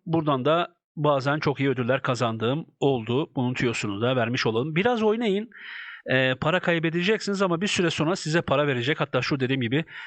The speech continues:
şanslı fıçı oyununu oynamayı, e, ümit ediyorum. Önümüze çıkar inşallah. Bu arada sizlere şöyle de bir tüyo daha vereyim. Bakın bu tüyoları lütfen not ediniz, unutmayınız. Her gün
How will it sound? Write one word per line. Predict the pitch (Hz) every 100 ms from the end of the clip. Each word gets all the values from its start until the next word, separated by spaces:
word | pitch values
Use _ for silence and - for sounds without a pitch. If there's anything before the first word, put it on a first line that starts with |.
| -
şanslı | - - 135 127 160
fıçı | - 139 165
oyununu | 151 147 127 110 113 151 175 - _ _ _ _ _ _ _ _ - -
oynamayı, | 147 143 120 117 139 160 - -
e, | 120 120 123 123 120 123 131 - - -
ümit | 156 170
ediyorum. | 156 147 113 117
Önümüze | 131 127 139
çıkar | - 123
inşallah. | 113 - 117 160 -
Bu | 185
arada | 185 143 180
sizlere | - 151 131 143
şöyle | 147 135
de | 127
bir | 113 120 - - - -
tüyo | 151 135
daha | 135 131
vereyim. | 113 113 190 -
Bakın | 139 - 139
bu |
tüyoları | 160 139 117 127 170
lütfen | 147 139 151
not | 147 139
ediniz, | 110 113 160
unutmayınız. | 131 123 117 104 98 - - - - -
Her | - 214
gün | 214 160 165